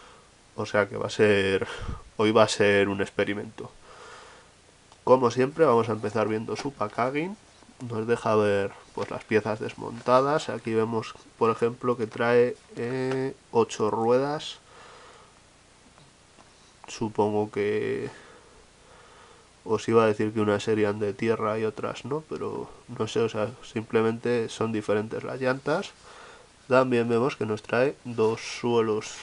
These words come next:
diferentes, no sé si es para las ruedas o que haya que acoplar uno a otro. El chasis del coche, el cristal y esto que tenéis aquí, que es el spoiler, que da la sensación de que se lo puedes montar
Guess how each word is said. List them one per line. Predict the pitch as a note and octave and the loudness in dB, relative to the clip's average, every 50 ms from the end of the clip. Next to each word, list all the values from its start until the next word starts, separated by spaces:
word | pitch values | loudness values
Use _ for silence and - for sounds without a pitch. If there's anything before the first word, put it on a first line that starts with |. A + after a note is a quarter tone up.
| - - | -16 -12
diferentes, | - A#2 A#2 A2 - - A2+ - A2+ A#2+ C3+ C#3 - D3+ D3 - | -8 -6 -6 -6 -4 -4 -4 -2 -2 -4 -4 -4 -4 -4 -4 -2
no | A#2+ A2 | -4 -4
sé | - - A2 | -4 -4 -6
si | - A2+ A2+ | -4 -4 -4
es | G#2+ - | -4 -4
para | - - A#2 A2 G#2+ G#2+ A2 A2 A2 A2+ - - - - | -2 -2 0 2 4 4 4 2 0 -2 -4 -10 -12 -4
las | A#2+ A2+ G#2+ | -2 -2 -2
ruedas | A2 A2+ A2+ A2 A2 G#2+ - - | 0 0 0 0 -2 -2 -4 -8
o | A2 G#2+ | -8 -6
que | - A2+ | -6 -4
haya | A2 A2 A2 | -4 -4 -4
que | A2 | -6
acoplar | G#2+ A2+ - - - A#2 A2 - A2 A2 G#2+ G#2+ | -8 -10 -10 -8 -8 -8 -6 -6 -6 -6 -6 -6
uno | A2 A2+ G#2+ | -8 -8 -8
a | A2+ | -6
otro. | A#2+ B2+ - - D3+ E3 G3+ - - - - - - - - - - - - - - - - - - _ _ - - _ _ _ - - - - - - - - - - - - - - - - - - | -6 -6 -4 -2 -4 -4 -4 -6 -14 -20 -20 -20 -20 -20 -20 -20 -20 -20 -20 -20 -20 -20 -20 -20 -20 _ _ -20 -20 _ _ _ -20 -20 -20 -20 -20 -20 -20 -20 -20 -20 -20 -20 -20 -20 -20 -6 0 4
El | A2+ A2+ A2 G#2+ G#2 G#2 G2+ G2 G2+ G#2 G#2 G#2 G#2 G#2 G#2 G#2+ - - | 6 8 8 8 8 6 6 4 4 2 0 0 -2 -2 -4 -6 -6 -4
chasis | - A#2 G#2+ - - A2 - | -2 -2 -2 -2 -2 -4 -4
del | A2+ A2+ G#2+ | -4 -4 -2
coche, | - - D3 D#3 - - F3+ G3 A3+ - - - - - - - - - - - - - - - _ - - - - - - - - - - - _ _ - - | 0 0 0 0 0 -4 -4 -4 -4 -8 -14 -20 -20 -20 -20 -20 -20 -20 -20 -20 -20 -20 -20 -20 _ -20 -20 -20 -20 -20 -20 -20 -20 -20 -20 -20 _ _ -6 -4
el | A#2+ A2 | -4 -4
cristal | - - A#2 A#2 - - - D3 E3 F3 G3 - - - - | -2 -2 -4 -4 -2 0 2 2 2 2 0 -10 -14 -10 -4
y | A2 A2 A2 | -2 0 2
esto | G#2+ - - A#2+ A2+ | 0 2 2 4 4
que | G#2+ | 4
tenéis | A2 G#2+ A2 A2 G2+ A2 | 4 2 0 0 0 -2
aquí, | G#2 G#2 A2+ B2 | -4 -4 -4 -4
que | C3 A2+ | -2 -2
es | G#2+ - - | -2 -2 -2
el | A#2 A2 G2+ G#2 | -4 -4 -4 -6
spoiler, | - - - G#2+ A2 A#2 A#2 B2+ C3 B2+ | -8 -4 0 0 0 0 0 -4 -4 -4
que | - - G#2+ | -2 -2 0
da | G#2+ A2 | 0 0
la | A2 - | -2 -2
sensación | A#2+ A2+ - A2+ A2 - A2+ A2+ A#2 | -4 -8 -6 -8 -6 -6 -6 -6 -4
de | A#2 G#2+ | -4 -6
que | G#2 A2 | -6 -6
se | - G#2+ | -4 -4
lo | A2 G#2 | -4 -2
puedes | - - A2 A2 A2 - - | -2 0 0 0 0 -2 -6
montar | A2+ A2+ A2 A2+ - A2 A#2 B2 - | -8 -8 -8 -4 -2 -2 -2 -2 -4